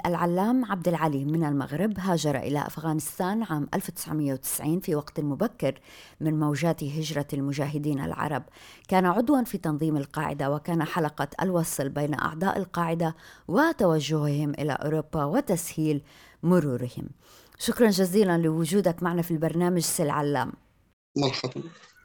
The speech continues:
Speaker 1: سي العلام، حياتك مثيرة للاهتمام، بنحب نتعرف عليها أكثر. متى كانت اللحظة التي أدركت فيها أنك تريد أن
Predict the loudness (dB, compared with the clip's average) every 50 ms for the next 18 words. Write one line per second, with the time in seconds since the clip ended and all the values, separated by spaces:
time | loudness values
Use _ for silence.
0 | -20 -20 -20 -20 -20 -14 -6 0 2 4 4 6 6 6 6 4 4 2 2 4
1 | 4 4 2 0 -2 0 0 0 2 2 2 4 4 4 2 2 0 -2 -2 -2
2 | 0 2 2 2 2 2 0 0 0 0 0 2 2 0 0 0 0 0 0 -2
3 | -4 -4 -2 0 0 2 0 0 -2 -4 -4 -2 -2 -2 -2 -4 -8 -20 -20 -20
4 | -20 -14 -4 0 2 2 4 4 4 4 4 2 2 2 2 2 2 2 2 2
5 | 2 2 2 0 0 0 0 0 0 0 0 0 0 0 -2 -2 -2 0 0 0
6 | -2 -2 -2 -4 -4 -4 -2 -2 0 0 0 0 0 0 0 0 -2 -2 -4 -4
7 | -2 -2 2 4 6 6 6 4 2 -4 -10 -20 -20 -20 -20 -20 _ _ 2 4
8 | 4 4 2 2